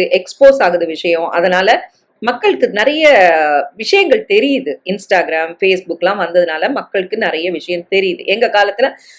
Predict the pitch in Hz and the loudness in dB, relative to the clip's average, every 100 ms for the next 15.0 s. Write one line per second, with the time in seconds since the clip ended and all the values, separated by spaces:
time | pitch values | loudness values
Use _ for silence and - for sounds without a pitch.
0 | _ 269 262 254 269 392 349 269 220 240 | _ 2 4 2 2 0 0 2 0 4
1 | 240 185 175 185 233 262 339 294 247 330 | 4 4 2 2 4 2 2 0 0 -4
2 | - 190 180 190 196 175 170 165 156 - | 0 2 2 2 2 2 2 -6 -10 -16
3 | - - _ _ _ _ 240 277 262 254 | -18 -18 _ _ _ _ 2 6 6 4
4 | 240 233 208 220 175 120 175 190 185 202 | 0 0 0 2 2 2 4 4 4 0
5 | 202 254 226 202 190 185 185 180 175 175 | 4 2 2 2 2 4 0 2 2 2
6 | 170 190 185 175 208 208 180 180 170 165 | 2 0 -4 -6 -2 -2 2 4 2 0
7 | 165 160 165 _ 180 190 165 151 165 190 | -6 -8 -12 _ -4 -4 -4 -4 -2 -2
8 | 170 156 - 180 175 196 202 233 214 170 | -2 -2 0 0 0 0 2 2 2 -2
9 | - 175 208 262 254 190 170 190 175 175 | -8 -10 -4 2 4 4 4 2 0 0
10 | 175 175 170 151 151 151 - _ _ - | 0 0 -2 -6 -6 -10 -18 _ _ -20
11 | _ 269 302 254 262 302 294 269 233 233 | _ 0 2 0 2 2 4 2 0 -2
12 | 202 220 226 185 180 247 294 220 262 262 | -4 2 2 4 0 2 4 6 4 2
13 | 185 202 190 190 _ 196 196 214 214 240 | -8 -2 -2 -2 _ -10 -8 -8 -4 0
14 | 240 226 180 180 185 175 170 170 156 147 | 0 0 -2 -2 -2 -4 -6 -8 -10 -10